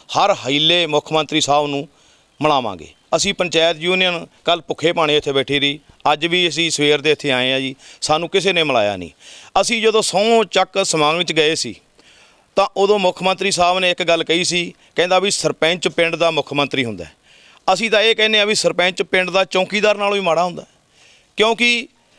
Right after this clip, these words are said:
ਇਹਨਾਂ ਨੇ ਸਾਨੂੰ ਕਿਹਾ ਸੀ ਵੀ ਤੁਹਾਨੂੰ ਹੀ, ਤੁਸੀਂ ਜਿੱਤ ਕੇ ਆਏ ਹੋ ਤੇ ਤੁਹਾਨੂੰ ਅਸੀਂ ਵੱਧ ਤੋਂ ਵੱਧ ਗ੍ਰਾਂਟਾਂ ਦੇਵਾਂਗੇ, ਕੋਈ ਅਸੀਂ ਪੱਖਪਾਤ ਨਹੀਂ ਕਰਾਂਗੇ। ਪਰ ਮੈਂ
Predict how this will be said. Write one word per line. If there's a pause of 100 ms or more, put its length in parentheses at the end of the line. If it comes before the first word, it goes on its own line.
(140)
ਇਹਨਾਂ
ਨੇ
ਸਾਨੂੰ
ਕਿਹਾ
ਸੀ
ਵੀ (140)
ਤੁਹਾਨੂੰ
ਹੀ,
ਤੁਸੀਂ
ਜਿੱਤ
ਕੇ
ਆਏ
ਹੋ (520)
ਤੇ
ਤੁਹਾਨੂੰ
ਅਸੀਂ
ਵੱਧ
ਤੋਂ
ਵੱਧ
ਗ੍ਰਾਂਟਾਂ
ਦੇਵਾਂਗੇ,
ਕੋਈ
ਅਸੀਂ
ਪੱਖਪਾਤ
ਨਹੀਂ
ਕਰਾਂਗੇ। (440)
ਪਰ
ਮੈਂ